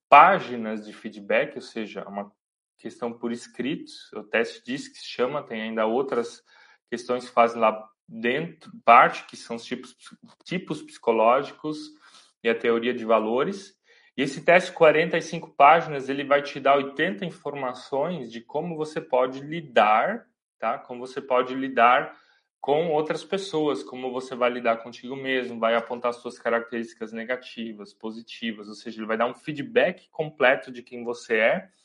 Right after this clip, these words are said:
e de como você pode melhorar os teus relacionamentos e principalmente falando aqui o teu casamento. Você entende? Então, se você tem interesse em fazer e aplicar esse teste pra conhecer mais de ti,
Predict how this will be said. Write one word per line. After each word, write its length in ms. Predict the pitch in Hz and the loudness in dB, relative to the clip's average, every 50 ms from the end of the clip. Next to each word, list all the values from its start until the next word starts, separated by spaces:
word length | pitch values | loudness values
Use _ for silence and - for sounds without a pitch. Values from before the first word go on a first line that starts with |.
| - _ _ _ _ _ _ | -20 _ _ _ _ _ _
e 60 | - | -16
de 120 | 135 143 151 | -14 -14 -10
como 300 | - - 165 170 170 160 | -2 -2 -2 -2 -2 -2
você 280 | 165 165 165 - 170 | -2 -4 -4 -4 -8
pode 360 | 165 - - 135 139 143 139 143 | -4 2 4 6 6 4 2 -4
melhorar 680 | 156 156 156 156 160 151 135 117 113 120 127 139 - - - _ _ _ - | -4 -2 2 4 4 4 6 8 8 8 6 4 0 -4 -16 _ _ _ -18
os 120 | 127 - | -16 -14
teus 240 | - - 123 117 120 | -8 -8 -8 -6 -4
relacionamentos 840 | 131 120 120 117 - - 127 123 120 117 120 120 123 151 160 - | -2 -2 -2 -2 -4 -6 -8 -6 -6 -4 -4 -4 -6 -8 -8 -12
e 60 | 139 135 | -12 -12
principalmente 580 | 131 131 135 131 - - 120 120 117 120 - | -10 -10 -10 -10 -8 -8 -8 -8 -8 -10 -10
falando 300 | - - 120 117 120 120 | -6 -4 -4 -4 -2 -4
aqui 200 | 120 120 - 120 | -6 -6 -6 -10
o 60 | 117 | -8
teu 140 | - - 113 | -8 -8 -8
casamento. 600 | - - 117 117 131 143 156 139 113 - - - - - _ _ _ _ _ _ _ _ | -4 -2 -2 0 0 0 0 -2 -4 -6 -10 -20 -20 -20 _ _ _ _ _ _ _ _
Você 140 | _ - 104 | _ -12 -10
entende? 480 | 101 101 110 120 139 151 147 - _ _ _ _ _ _ | -6 -2 -2 -2 -2 -4 -10 -14 _ _ _ _ _ _
Então, 120 | - 135 | -10 -4
se 60 | - | 0
você 220 | 165 165 160 196 196 | 0 2 2 2 2
tem 100 | 202 202 | 2 2
interesse 500 | - 185 160 143 151 170 180 - - 160 | 6 6 6 8 6 4 4 0 -6 -10
em 60 | 147 | -4
fazer 460 | - 147 131 123 117 127 147 160 156 | 2 2 2 4 4 2 2 2 2
e 80 | 143 135 | 2 0
aplicar 500 | 127 - 127 117 117 120 - 131 135 139 | 0 0 -2 -6 -4 2 4 6 6 6
esse 220 | 131 - - 117 | 4 -2 -12 -10
teste 420 | - - 127 131 131 131 - - | -2 0 2 2 2 0 -6 -4
pra 160 | - 123 117 - - 123 107 - 107 - | 0 0 0 0 0 -12 -14 -16 -20 -12
conhecer 460 | - - 151 170 175 160 - - 180 170 | -4 0 2 2 2 0 -2 -4 -4 0
mais 340 | 160 151 147 143 131 120 | 2 2 2 2 -2 -6
de 60 | 113 - | -10 -12
ti, 460 | - - 143 143 156 160 156 - | -12 -10 -8 -8 -8 -10 -12 -16